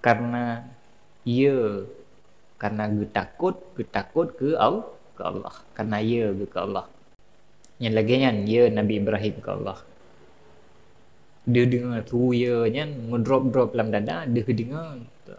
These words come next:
boh mil dia dengar. Wa qala Mujahid. Kemudian, begah dia Mujahid. Baka Daud alaihi salam arba'ina yauman.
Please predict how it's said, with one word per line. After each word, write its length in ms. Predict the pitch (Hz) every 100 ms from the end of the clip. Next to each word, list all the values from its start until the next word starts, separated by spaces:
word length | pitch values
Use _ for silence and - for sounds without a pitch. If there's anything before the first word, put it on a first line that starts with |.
| 76
boh 240 | 117 135
mil 240 | 147 131 101
dia 160 | 101
dengar. 320 | 107 92 - - - - - - - - - - - - - - - - - - - - - - - - - - - - - - - - - - - - - - - - 127
Wa 80 | -
qala 240 | 214 220 190
Mujahid. 560 | 160 131 113 101 98 - - - - - - - -
Kemudian, 640 | 113 113 127 139 131 110 - - 104 110
begah 240 | 127 123
dia 80 | 107
Mujahid. 560 | 104 98 98 98 107 - - - - - - - - - - - - - - - -
Baka 480 | 123 160 - 170
Daud 400 | 151 175 208 175
alaihi 400 | 139 135 135 131
salam 400 | 131 147 160 175 -
arba'ina 640 | 147 135 135 175 175 147 127
yauman. 720 | 135 151 151 143 98 92